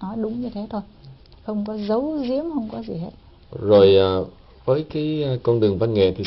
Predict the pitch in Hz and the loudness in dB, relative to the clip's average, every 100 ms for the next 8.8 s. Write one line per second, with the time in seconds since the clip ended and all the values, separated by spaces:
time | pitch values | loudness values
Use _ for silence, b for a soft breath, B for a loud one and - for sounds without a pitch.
0 | - 113 110 92 87 - - - 95 95 | -6 -6 -8 -8 -10 -14 -14 -6 -4 -4
1 | 120 113 90 - 226 117 90 - 98 104 | -4 -4 -4 -6 -2 0 -2 -2 0 0
2 | 90 85 240 - 220 - - 285 320 - | 0 0 2 2 -2 -10 -10 -10 -4 -4
3 | - 123 156 - 233 220 190 - B B | 0 0 0 -2 -2 0 -2 -4 B B
4 | B B - - 240 220 202 202 202 208 | B B -20 -2 4 4 4 0 2 2
5 | 220 349 175 240 262 - 277 - 247 247 | 2 0 -4 -6 -8 -8 -8 -2 -2 -2
6 | 247 294 285 247 240 240 214 233 240 - | -6 -10 -4 -2 0 -2 -2 -2 -2 -2
7 | 180 196 208 247 247 254 294 226 214 202 | -2 0 2 2 2 0 0 2 4 4
8 | 226 233 185 165 202 190 208 208 | 2 2 0 2 2 2 4 2